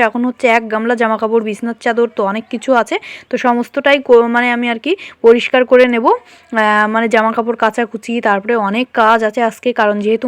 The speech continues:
মা বাড়ি নেই আমার সবটাই একা হাতে করতে হচ্ছে। তো তারপরে দেখো কারেন্ট চলে গেছিলো, তো ভয় পাচ্ছিলাম, তো তারপরে আবার কারেন্ট চলে এসছে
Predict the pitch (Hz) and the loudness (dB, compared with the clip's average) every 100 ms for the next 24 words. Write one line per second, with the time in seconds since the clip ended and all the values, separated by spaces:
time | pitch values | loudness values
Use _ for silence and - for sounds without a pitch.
0 | 233 220 220 220 220 226 240 214 220 - | -2 0 2 0 0 -4 -6 -6 -6 -6
1 | 202 - 233 208 185 233 220 233 220 214 | -6 -4 -2 -2 0 -2 -2 -2 -4 -6
2 | - 233 226 - 330 - - - - 247 | -4 -4 -4 -6 -8 -8 -20 -8 -2 2
3 | 220 220 269 240 294 269 226 247 269 262 | 2 2 0 0 0 0 0 0 0 2
4 | 262 262 269 269 240 220 214 233 - 254 | 2 0 0 2 2 2 0 -2 -4 -4
5 | 294 277 240 208 240 220 226 247 233 247 | -2 0 0 0 0 0 0 0 -2 -2
6 | 233 220 - | -2 -2 -2